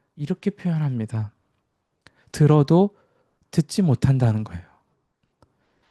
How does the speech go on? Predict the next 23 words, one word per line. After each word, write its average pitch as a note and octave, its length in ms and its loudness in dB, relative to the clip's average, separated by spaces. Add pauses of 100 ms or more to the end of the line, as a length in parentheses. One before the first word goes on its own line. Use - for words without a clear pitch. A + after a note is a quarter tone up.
(120)
주님이 G3 400 4
얼마나 F3 460 4
애통해 D3 340 -2
하시면 G#2+ 440 -6 (840)
주님의 F3 380 4
말씀을 C#3 520 2
들어도 C#3 600 -4 (260)
들을 G3 300 -4
귀가 D#3 420 -6 (200)
없다고 - 420 -12
하십니다. A2 440 -16 (800)
피리를 A3+ 440 6
불어도 C3+ 580 2 (440)
춤추지 - 520 -4
않는데요. A2+ 580 -4 (800)
이것이 G3 360 4
지금 D#3 560 2 (680)
내가 C#3 320 2
너무 C#3 300 0
강한 C#3 440 -4
상태에 C#3 520 -4
있는 A#2+ 340 -6
거예요. F#2 340 -14